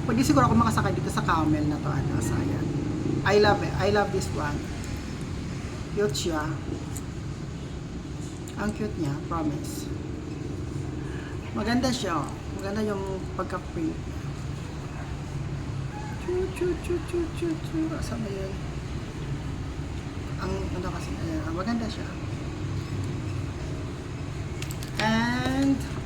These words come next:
<clears throat> iwan ko na ba to? Ang cute nito, oh. Patchy, patchy. Ano ba to siya?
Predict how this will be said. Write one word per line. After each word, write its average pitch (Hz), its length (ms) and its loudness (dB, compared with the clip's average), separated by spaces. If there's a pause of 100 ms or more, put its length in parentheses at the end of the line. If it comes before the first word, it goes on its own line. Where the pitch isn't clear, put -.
(380)
<clears throat> - 260 0
iwan 185 160 0
ko 214 160 -2
na 180 80 2
ba 160 160 0
to? 160 140 -2 (720)
Ang 226 80 6
cute 262 240 2
nito, - 240 0
oh. 180 320 0 (1800)
Patchy, 202 440 2 (340)
patchy. - 480 -2
Ano 226 160 2
ba 170 160 -2
to - 80 -4
siya? 160 260 -4